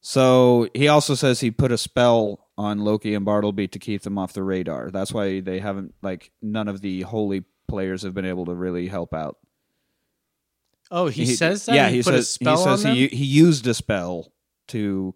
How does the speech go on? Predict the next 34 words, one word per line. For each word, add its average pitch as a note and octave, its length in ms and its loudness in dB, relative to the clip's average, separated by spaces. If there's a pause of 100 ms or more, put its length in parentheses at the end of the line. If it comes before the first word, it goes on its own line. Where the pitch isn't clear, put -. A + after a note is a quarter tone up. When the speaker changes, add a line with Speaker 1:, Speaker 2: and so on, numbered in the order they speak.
Speaker 1:
keep - 240 -6
them G2+ 160 -4
off F#2+ 160 -6
the F#2+ 100 -8
radar, F#2 300 -4
like, D#2+ 160 -8
keep, - 300 -10
like, G2 200 -4
a, F2+ 280 -6 (1200)
a E2 240 -8
cloaking F#2+ 520 -6
spell - 560 -10 (360)
of G2+ 120 -12
Speaker 2:
Oh, - 40 -8
Speaker 1:
some - 180 -8
Speaker 2:
I D3+ 100 -4
Speaker 1:
sort. F#3 120 -2
Speaker 2:
didn't F3+ 140 -4
know F3 160 -2
that D#3 220 -4
demons D#3 420 -4
had D#3 200 -6
such D#3+ 300 -6
magic. C#3 800 -4 (380)
Speaker 1:
Hey, A#2+ 420 2
man, A2+ 340 0
well, A#2 440 2 (140)
we're, C3+ 240 2
we're C#3+ 160 0
combining D3 500 2
mythologies A#2+ 680 4
anyway, G#2 460 2
you G#2+ 140 -6
know? G#2+ 220 -2